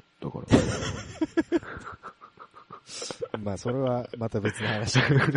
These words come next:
Speaker 2: んですけどね。そうなんですよ。
Speaker 1: うん。
Speaker 2: あの、オンかオフしかねえ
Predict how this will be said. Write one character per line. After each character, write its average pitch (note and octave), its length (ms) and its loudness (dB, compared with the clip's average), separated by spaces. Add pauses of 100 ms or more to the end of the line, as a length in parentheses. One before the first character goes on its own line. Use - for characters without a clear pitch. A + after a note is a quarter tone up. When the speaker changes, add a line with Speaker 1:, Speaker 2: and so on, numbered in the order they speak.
Speaker 2:
ん E3 40 -2
で C#3+ 80 2
す D#3 80 0
け - 60 -10
ど G2 140 -14 (100)
ね。 D#3+ 100 -8 (540)
そ A3+ 120 12
う C#3+ 40 8
な G#2+ 80 0
ん F2+ 60 -6
で F2 60 -6
す - 140 -6
よ。 F2+ 160 -8 (100)
Speaker 1:
う - 40 -4
ん。 C3+ 40 0
Speaker 2:
あ A#2+ 80 0
の、 A2+ 160 0
オ D4+ 120 10
ン F#4+ 80 0
か A2+ 140 -2
オ E3+ 120 8
フ G#3 160 6
し - 120 -4
か A#2 120 0
ね A#2 140 -2
え F2+ 260 -4